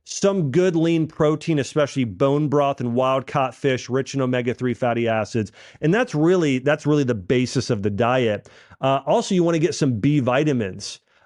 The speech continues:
Um, so you may take a B complex. Ginkgo biloba as an herb, I think, is very good. Lion's mane mushroom is another good one. And to kinda also help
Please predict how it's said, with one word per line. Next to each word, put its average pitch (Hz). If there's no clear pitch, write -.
Um, 131
so -
you 143
may 147
take 156
a 135
B 117
complex. 139
Ginkgo 147
biloba 131
as 139
an 123
herb, 143
I 143
think, 139
is 113
very 127
good. 151
Lion's 135
mane 131
mushroom 175
is 143
another 139
good 180
one. 185
And 160
to 156
kinda 208
also 156
help 139